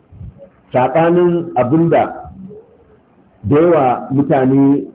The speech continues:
suka ɗauke shi na al'ada, cewa ba a tsawaita addu'a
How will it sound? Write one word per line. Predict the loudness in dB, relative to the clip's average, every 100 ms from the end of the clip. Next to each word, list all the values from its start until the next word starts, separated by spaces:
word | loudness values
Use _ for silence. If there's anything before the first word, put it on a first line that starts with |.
| _ _
suka | -6 -4 -2
ɗauke | -2 0 -2
shi | 0
na | -4 -4
al'ada, | -4 -2 -2 -2 -6 -12 -20 _ -20 _ _ _ _ _
cewa | 0 2 2 0 -4 -10 -6
ba | -2 -2
a | -4
tsawaita | -4 -2 -2 -4 -6
addu'a | -6 -4 -6 -10